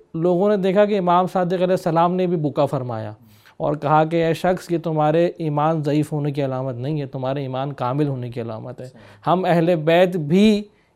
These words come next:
اسی طرح ہیں کہ امام حسین علیہ السلام کے لیے ہمارے اندر ایک خاص جو ہے جذبات، ایک خاص غم اور اندوہ پایا جاتا ہے۔ اور جب بھی امام رضا علیہ السلام نے فرمایا اپنے شبیب سے کہ "ابن شبیب، ان کنت باکیا علی شیء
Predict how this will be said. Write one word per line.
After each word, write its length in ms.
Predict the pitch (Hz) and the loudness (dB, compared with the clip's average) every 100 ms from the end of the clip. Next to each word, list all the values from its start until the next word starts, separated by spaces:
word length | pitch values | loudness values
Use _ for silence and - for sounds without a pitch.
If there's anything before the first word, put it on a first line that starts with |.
| _ _ _ | _ _ _
اسی 520 | 151 151 175 180 - 202 | -6 -4 0 -2 0 2
طرح 320 | 196 165 160 | 6 6 6
ہیں 220 | 135 113 - _ 107 | 2 -6 -12 _ -4
کہ 140 | 180 | 0
امام 400 | 160 151 170 185 | 2 4 6 4
حسین 320 | 170 156 175 180 | 2 0 0 0
علیہ 140 | 160 | 0
السلام 460 | 160 160 151 156 156 | 0 0 0 0 0
کے 140 | 170 | -2
لیے 220 | 151 170 | 0 0
ہمارے 380 | 160 139 143 147 | 0 -2 -2 -2
اندر 200 | 151 165 | -2 0
ایک 100 | 170 | 0
خاص 560 | 160 - 143 165 170 - - _ _ _ - | -2 0 6 6 4 -2 -20 _ _ _ -12
جو 160 | 135 | -4
ہے 100 | 147 | -2
جذبات، 720 | 151 147 135 127 143 151 160 | 0 0 -2 0 4 4 4
ایک 120 | 160 147 | 2 -2
خاص 500 | - 147 160 151 131 | 0 2 4 2 0
غم 220 | 160 170 | 0 2
اور 80 | 160 | 2
اندوہ 460 | 151 143 165 165 | 2 2 0 0
پایا 240 | 139 139 127 | -2 -4 -4
جاتا 400 | 127 120 127 123 | -6 -6 -6 -6
ہے۔ 80 | 131 - - - | -8 -16 -20 2
اور 280 | 151 180 | 8 8
جب 220 | 180 175 170 | 8 6 4
بھی 380 | 208 208 185 | 4 2 2
امام 280 | 170 170 175 | 2 4 4
رضا 200 | 165 165 | 4 4
علیہ 100 | 170 | 4
السلام 340 | 170 170 160 160 | 4 2 0 0
نے 80 | |
فرمایا 400 | 160 160 151 160 | -2 -2 0 2
اپنے 160 | 170 170 | 2 0
شبیب 360 | 160 156 165 160 | -2 0 0 0
سے 140 | 180 | -4
کہ 320 | 170 170 160 | -2 -2 0
"ابن 240 | 156 170 175 | 0 0 -2
شبیب، 400 | - 165 185 196 | -2 0 0 -2
ان 100 | 170 | -4
کنت 300 | 165 180 175 | -2 -4 0
باکیا 720 | 190 165 165 190 190 208 190 | 0 4 4 4 2 -2 0
علی 160 | 180 190 | 2 2
شیء 340 | 185 202 214 | 0 -2 0